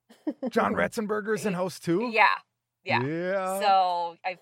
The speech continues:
Speaker 2: feel like you
Speaker 1: All
Speaker 2: are
Speaker 1: right, I'm
Speaker 2: going
Speaker 1: watching
Speaker 2: to
Speaker 1: House
Speaker 2: lose
Speaker 1: Two.
Speaker 2: your mind at that part.
Speaker 1: I see. I'm gonna have to call it a classic again to fit my mold for <laughs> next week.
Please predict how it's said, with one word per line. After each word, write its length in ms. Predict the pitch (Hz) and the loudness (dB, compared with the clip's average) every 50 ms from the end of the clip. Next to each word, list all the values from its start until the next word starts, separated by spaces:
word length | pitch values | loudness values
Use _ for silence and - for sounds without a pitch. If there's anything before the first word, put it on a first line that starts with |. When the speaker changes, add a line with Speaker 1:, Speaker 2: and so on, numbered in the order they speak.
| _ | _
Speaker 2:
feel 180 | 226 220 220 214 | -8 -8 -6 -4
like 200 | 208 196 196 - | -4 -4 -4 -6
you 40 | - | -6
Speaker 1:
All 80 | 110 214 | -4 -2
Speaker 2:
are 40 | |
Speaker 1:
right, 80 | - 113 | -2 -2
I'm 60 | 110 214 | -2 -4
Speaker 2:
going 200 | 190 185 180 - | -6 -6 -6 -8
Speaker 1:
watching 180 | 98 - - 95 | -10 -10 -14 -14
Speaker 2:
to 40 | 92 | -14
Speaker 1:
House 180 | 92 90 - - | -16 -18 -18 -18
Speaker 2:
lose 220 | 175 175 175 165 | -16 -16 -14 -14
Speaker 1:
Two. 60 | 170 | -14
Speaker 2:
your 40 | 170 | -14
mind 320 | 165 165 156 160 156 156 165 | -10 -8 -6 -6 -6 -8 -12
at 100 | - _ | -16 _
that 180 | - - - _ | -14 -16 -16 _
part. 220 | - - 73 - _ _ _ _ _ _ _ _ _ _ _ _ _ _ _ _ _ _ _ | -16 -16 -16 -16 _ _ _ _ _ _ _ _ _ _ _ _ _ _ _ _ _ _ _
Speaker 1:
I 140 | 143 156 156 | -8 -8 -8
see. 240 | - - - 160 160 | -8 -6 -4 -2 -2
I'm 140 | 160 151 147 | -2 -2 -4
gonna 160 | 151 151 151 | -4 -2 -2
have 140 | 151 143 - | -2 -4 -6
to 80 | - | -10
call 260 | 135 - - 147 143 143 | -14 -6 -2 -2 -2 -2
it 60 | 131 | -4
a 40 | 127 | -6
classic 520 | 131 _ 139 139 139 139 - - 135 127 | -8 _ -8 -6 -6 -8 -8 -10 -10 -10
again 340 | 131 117 113 120 110 107 110 | -10 -12 -8 -8 -8 -8 -8
to 40 | 113 110 | -10 -10
fit 220 | - - 127 - | -8 -10 -10 -8
my 160 | 131 123 117 | -8 -10 -10
mold 320 | 113 110 113 113 120 123 120 | -8 -8 -8 -8 -10 -10 -12
for 120 | - 120 | -14 -8
<laughs> 20 | |
next 420 | 110 117 - - - 127 - - - | -8 -6 -6 -6 -10 -10 -10 -8 -6
week. 140 | - - - | -6 -6 -4